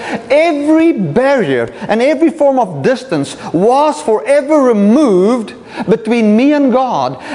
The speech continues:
and I am standing in, in Christ, in the Godhead." That is where I start. I start from the mindset of, "I have been perfected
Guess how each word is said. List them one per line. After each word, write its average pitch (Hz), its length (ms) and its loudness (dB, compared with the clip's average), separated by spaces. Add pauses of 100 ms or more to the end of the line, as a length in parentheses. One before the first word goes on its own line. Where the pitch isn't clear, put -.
(100)
and 247 260 -2
I 294 400 0
am 226 200 -2
standing 226 920 0 (320)
in, 269 440 0
in 339 380 2
Christ, 180 600 -2 (1000)
in 330 220 4
the 330 100 2
Godhead." 202 600 0 (480)
That 269 280 2
is 269 200 2
where 285 260 2
I 269 140 0
start. 285 500 -2
I 254 140 0
start 311 600 -2
from 247 260 0
the 233 80 2
mindset 220 720 0
of, 196 260 -2
"I 226 160 0
have 202 360 -2
been 240 200 0
perfected 233 800 -4